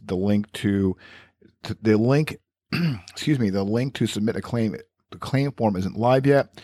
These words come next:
You can register to receive updates by filling out a form with the law firm conducting the case. I'll have a link in the show notes from thevverge dot com. A hearing to decide whether to grant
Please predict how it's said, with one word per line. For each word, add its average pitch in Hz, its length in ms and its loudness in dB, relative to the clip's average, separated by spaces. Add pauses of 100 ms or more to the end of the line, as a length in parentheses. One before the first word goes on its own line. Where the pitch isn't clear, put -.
(280)
You 101 100 0
can 123 280 0
register 117 400 2
to - 100 -2
receive 104 300 2
updates 117 400 0
by 90 80 0
filling 104 280 0
out 90 120 0
a - 20 -6
form 107 400 0
with 87 100 -4
the 82 60 -8
law 110 240 2
firm 139 460 -2 (120)
conducting 90 360 -4
the 82 80 -6
case. 147 420 -2 (380)
I'll 90 80 -2
have 90 80 -2
a 98 40 -2
link 101 200 0
in 98 60 0
the 90 60 0
show 107 200 2
notes 101 180 0
from 87 180 -8
thevverge 90 280 0
dot - 220 -10
com. 135 460 2 (460)
A - 80 -4
hearing 123 380 2
to 110 40 -10
decide 107 560 0
whether 101 380 2
to 98 80 -2
grant 104 420 2